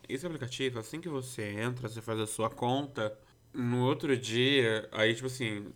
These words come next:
um dia depois que você conseguir a sua conta for-, formada, vo-, é, você consegue, você ganha do, vinte reais, você ganha vinte reais de bônus de boas-vindas. Você pode transferir pra outra conta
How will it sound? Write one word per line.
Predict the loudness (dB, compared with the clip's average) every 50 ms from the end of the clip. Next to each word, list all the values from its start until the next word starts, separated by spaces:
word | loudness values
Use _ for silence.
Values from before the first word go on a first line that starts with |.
| -6
um | -4 -4
dia | -2 0 2 0
depois | 0 0 -2 -2 -4 -4
que | -6 -6
você | -6 -6 -4 -6 -8
conseguir | -8 -8 -12 -12 -10 -6 -6
a | -4
sua | -4 -4 -6 -6
conta | -6 -8 -10 -8 -10 -12
for-, | -10 -6 -4 -4 -2 -2 -2 -2 -4 -4 -8 -10 -16 -20 -20 -20 -20 -20 -16 -8
formada, | -4 -2 -2 0 0 0 0 0 2 2 0 0 0 0 0 -2 -2 -4 -12 -20 -20 -20 -20 _ _ -20 _ _ _ _ _ -14
vo-, | -8 -4 -4 0 2
é, | 4 6 6 6 6 6 6 4
você | 2 0 -2 -2 -2 -2 -4 -4
consegue, | -4 -4 -6 -6 -4 -2 0 0 0 -2 -2 -4 -2 0 0 0 0 0 0 0 0 0 0 -2 -2 -4
você | -8 -8 -6 -6
ganha | -2 0 0 0 0 -2
do, | -4 -6 -8 -6
vinte | -2 -2 -2 -2 -2 -4
reais, | -4 -2 0 0 0 0 -2
você | -4 -6 -6 -6
ganha | -6 -6 -8
vinte | -6 -8 -8 -6 -6 -6
reais | -6 -4 -4 -2 -2 -2 -2 -4 -6 -10 -18 -20 -20 -20 -20 -20 -20 -20 -14 -8
de | -4
bônus | -4 -2 -2 -4 -6
de |
boas-vindas. | -4 0 2 2 2 2 -2 -8 -10 -10 -16 -12 -6
Você | -4 -2
pode | 2 2 2 2 2 0
transferir | 0 0 0 2 2 2 2 2
pra | 2 0 -2
outra | -2 -2 -4 -8 -8
conta | -6 -4 -4 -4 -4 -6 -8 -10 -10